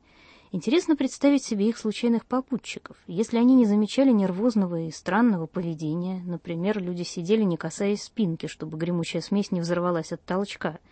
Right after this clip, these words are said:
то запах-то они должны были чувствовать.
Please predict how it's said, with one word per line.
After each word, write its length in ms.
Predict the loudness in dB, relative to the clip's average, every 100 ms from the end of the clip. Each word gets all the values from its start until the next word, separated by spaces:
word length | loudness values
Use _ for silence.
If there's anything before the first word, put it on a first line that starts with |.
| _ _ _
то 180 | -10 -8
запах-то 580 | -4 -2 0 -4 -6 -4
они 140 | -4
должны 360 | -4 -4 0 2
были 160 | 4 0
чувствовать. 680 | -4 -8 -8 -12 -12 -16